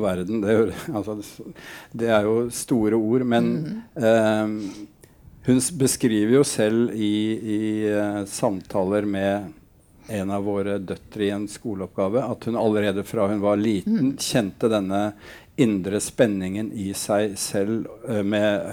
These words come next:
Speaker 1: høy, høy glede, men samtidig en depressiv, eh, eh, motvekt. Sånn at, eh, det hun da forteller om er at hennes måte å,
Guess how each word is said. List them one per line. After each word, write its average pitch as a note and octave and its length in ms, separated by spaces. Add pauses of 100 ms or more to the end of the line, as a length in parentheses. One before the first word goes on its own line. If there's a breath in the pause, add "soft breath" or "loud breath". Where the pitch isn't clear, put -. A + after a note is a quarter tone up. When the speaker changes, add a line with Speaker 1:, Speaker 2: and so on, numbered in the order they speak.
Speaker 1:
høy, A2+ 320
høy A2 260 (420)
glede, G#2+ 440
men G#2+ 160
samtidig G#2 640 (380 loud breath)
en G2+ 180
depressiv, G#2 880
eh, G2+ 460 (160)
eh, G#2 160
motvekt. A2 1000
Sånn G#2+ 220
at, - 160 (560 loud breath)
eh, A2+ 480
det A#2 560
hun A2+ 160
da G#2 180
forteller G#2+ 560
om C#3+ 160
er A2 180
at - 280 (240)
hennes G#2 440
måte A2 460
å, G#2+ 240